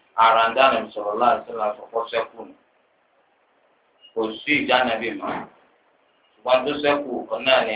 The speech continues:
ar-ru'ya as-sadiqa, àlá òdodo. Sẹ́kì tí èèyàn bá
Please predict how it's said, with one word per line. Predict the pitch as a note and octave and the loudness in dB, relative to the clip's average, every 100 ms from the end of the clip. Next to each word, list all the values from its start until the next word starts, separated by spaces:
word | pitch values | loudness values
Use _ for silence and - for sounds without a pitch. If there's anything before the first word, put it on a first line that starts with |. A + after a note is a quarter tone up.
| A2 | 0
ar-ru'ya | C3 B2+ A#2+ B2+ A#2 A#2 B2 C3 C3 - - - _ _ _ _ - | 0 2 0 -2 0 2 6 6 4 -4 -18 -18 _ _ _ _ -6
as-sadiqa, | - - - - - A#2 A#2+ A#2+ A2 - G#2+ G#2+ - - _ _ _ _ _ _ | -6 -6 -10 -8 0 4 8 6 4 -2 4 4 4 -10 _ _ _ _ _ _
àlá | - G#2 A#2+ | -4 2 2
òdodo. | - G2+ G2 F#2+ F#2+ _ _ _ _ _ _ _ _ _ _ _ - | 0 -4 -12 -14 -18 _ _ _ _ _ _ _ _ _ _ _ -4
Sẹ́kì | B2+ C3 | -2 0
tí | C3+ C#3+ | 2 4
èèyàn | B2 | 4
bá | A#2 | 4